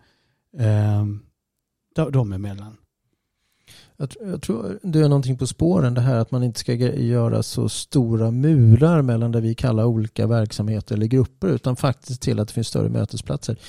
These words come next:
Speaker 2: Jag tycker det är ett spännande exempel med Hylje som ni tar, för hur kan vi tänka på det vidare? Vår dröm är ju att söndagar klockan elva ska vara på det sättet, alla möts. Sen vet vi att, att alla har inte de behoven just den tiden och tycker det är svårt den tiden, alltså kan en tisdagkväll klockan sju vara samma.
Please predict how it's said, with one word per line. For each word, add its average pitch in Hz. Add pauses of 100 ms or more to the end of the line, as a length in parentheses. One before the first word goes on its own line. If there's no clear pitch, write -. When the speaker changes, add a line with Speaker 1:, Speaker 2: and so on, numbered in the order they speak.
(240)
Speaker 2:
Jag 123
tycker 160
det 208
är -
ett 202
spännande 151
exempel 196
med 131
Hylje 113
som 120
ni 113
tar, 104
för 143
hur 160
kan 170
vi 151
tänka 135
på 151
det 123
vidare? 147 (440)
Vår 165
dröm 170
är 135
ju 127
att 123
söndagar 120
klockan 110
elva 101
ska -
vara 98
på 110
det 101
sättet, -
alla 107
möts. - (540)
Sen 196
vet 180
vi 113
att, 104
att 117
alla 113
har 120
inte 117
de 113
behoven 175
just 175
den 180
tiden 175
och 131
tycker 113
det 92
är -
svårt 180
den 190
tiden, 175
alltså 151
kan 147
en 139
tisdagkväll 123
klockan 117
sju 107
vara 104
samma. 110